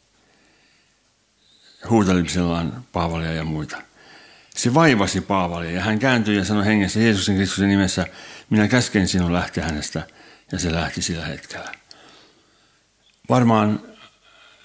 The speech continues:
kaiken kaikkiaan upea, jos nyt voi sanoa, upea hetki myöskin Lyydian kohdalla nähdä, miten Jumalan evankeliumi toimii, miten hengen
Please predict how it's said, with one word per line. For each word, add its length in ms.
kaiken 280
kaikkiaan 580
upea, 440
jos 160
nyt 80
voi 160
sanoa, 480
upea 260
hetki 560
myöskin 300
Lyydian 380
kohdalla 340
nähdä, 380
miten 220
Jumalan 340
evankeliumi 420
toimii, 520
miten 180
hengen 420